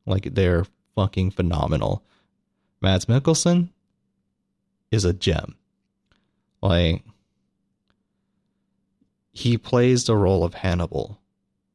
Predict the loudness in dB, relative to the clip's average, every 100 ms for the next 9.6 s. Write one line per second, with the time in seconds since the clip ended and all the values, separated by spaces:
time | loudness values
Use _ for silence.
0 | _ _ _ _ _ _ -20 -4 -2 0
1 | -4 -2 -6 -2 0 2 2 0 0 -2
2 | 0 -4 -8 _ -4 -2 0 0 0 -2
3 | -4 -4 -2 -2 -2 -2 -4 -14 -4 0
4 | 0 -2 -2 0 0 0 -2 0 0 0
5 | -6 -10 _ _ _ _ -6 -2 0 -2
6 | -4 -12 -8 -4 -2 -2 0 0 0 0
7 | 0 0 -2 -2 -6 -10 -14 _ _ _
8 | _ _ -10 -6 -2 0 0 -4 -6 -6
9 | -2 -4 -2 -4 -4